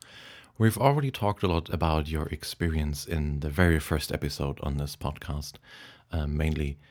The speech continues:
being a trainer over many years, where we were talking about your trainer skills. Today, we're gonna go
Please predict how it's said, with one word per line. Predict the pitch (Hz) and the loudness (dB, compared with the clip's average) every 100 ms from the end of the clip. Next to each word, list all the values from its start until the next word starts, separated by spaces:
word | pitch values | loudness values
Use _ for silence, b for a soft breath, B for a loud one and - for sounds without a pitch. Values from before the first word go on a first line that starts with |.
| b _ | b _
being | 80 78 78 | 0 2 2
a | |
trainer | 80 - 78 76 | 0 0 2 2
over | 71 76 | 0 0
many | 76 80 80 | 2 2 2
years, | 71 73 73 71 - | 0 -2 -2 -4 -6
where | 90 | -4
we | 80 | -2
were | 76 | -2
talking | - 76 76 | -2 -2 -2
about | 71 78 73 | -4 -6 -6
your | - | -8
trainer | - - 78 73 | -6 -2 0 0
skills. | 73 - - - - - B B B B B _ | -4 -8 -10 -12 -16 -18 B B B B B _
Today, | - 120 151 160 - | -4 0 2 2 0
we're | - 123 | 2 2
gonna | 117 110 | 4 2
go | 98 95 92 92 | 2 2 4 2